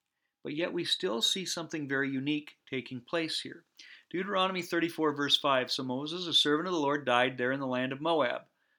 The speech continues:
according to the word of the Lord. And he buried him in a valley in the land of Moab, opposite Beth Peor. But no one knows his grave to this day."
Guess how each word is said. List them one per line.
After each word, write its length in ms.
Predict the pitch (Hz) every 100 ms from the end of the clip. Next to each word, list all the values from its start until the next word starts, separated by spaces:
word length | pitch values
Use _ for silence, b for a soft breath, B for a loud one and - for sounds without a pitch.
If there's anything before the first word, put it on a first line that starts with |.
| _ -
according 560 | - - 143 160 185
to 100 | 180
the 100 | 185
word 360 | 160 131 131 135
of 80 | 139
the 80 | 151
Lord. 440 | 180 165 135 - _ _ _ _ -
And 220 | 151 156
he 140 | 185
buried 540 | 165 151 185 214 196 143
him 480 | 131 135 147 175 -
in 160 | 147
a 140 | 139 135
valley 760 | 123 131 135 165 185 214 220
in 160 | - 131
the 80 | 127
land 540 | 123 135 156 170 170 -
of 180 | 151 147
Moab, 580 | 143 139 120 123 127 - -
opposite 500 | 131 131 - 139 131
Beth 240 | 127 -
Peor. 480 | 135 127 123 - - _ _ _ _
But 180 | 139 135
no 340 | 135 156 190
one 280 | 143 117 117
knows 360 | 135 151 156 -
his 160 | 160
grave 580 | 143 143 135 120 117 117 _ _ _ _ -
to 120 | 117
this 300 | 120 117 -
day." 440 | 123 120 - 135